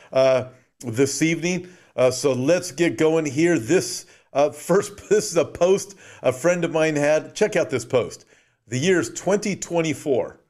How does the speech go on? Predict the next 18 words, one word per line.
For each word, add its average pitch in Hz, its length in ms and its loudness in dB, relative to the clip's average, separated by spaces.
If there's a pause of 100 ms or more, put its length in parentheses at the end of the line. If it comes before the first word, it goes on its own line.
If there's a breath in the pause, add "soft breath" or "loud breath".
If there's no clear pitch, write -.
(320)
Your 127 160 4
electric 165 480 0
car 175 240 2
won't 156 280 0
start 156 360 0
for 127 100 -8
forty-eight 170 580 0
hours 151 320 2
because 135 400 -2
your 127 120 -2
status 170 640 -2 (300 loud breath)
on 139 120 2
social 170 500 0
media 170 420 2
was 135 220 0
deemed 170 400 -4
too 208 380 2
offensive." 185 840 0